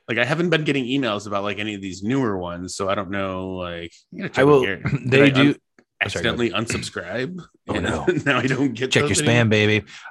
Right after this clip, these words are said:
Speaker 1: Yeah.
Speaker 2: I will say that they do have some, like, random ones that just pop up at Benny's every now and then that I have grabbed <clears throat> one or two and, and tried. So we should probably just start grabbing those and drinking 'em. Um,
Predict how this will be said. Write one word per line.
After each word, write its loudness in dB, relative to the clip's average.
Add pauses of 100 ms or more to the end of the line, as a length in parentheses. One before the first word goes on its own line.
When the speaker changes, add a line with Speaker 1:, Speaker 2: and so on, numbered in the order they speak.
(100)
Speaker 1:
Yeah. 8
Speaker 2:
I 6
will 8
say 6
that 2
they 2
do -2
have -2
some, -8
like, -8
random -2
ones -4
that -8
just -16
pop -2
up -8
at -6 (120)
Benny's -4
every -4
now -6
and -8
then -8
that -8
I -4
have -8
grabbed -8 (160)
<clears throat> -14
one -4
or -6
two -8
and, -12
and -12
tried. -8
So -8 (640)
we 4
should 2
probably 2
just -12
start -10
grabbing -12
those -12
and -14 (220)
drinking -12
'em. -14 (760)
Um, 2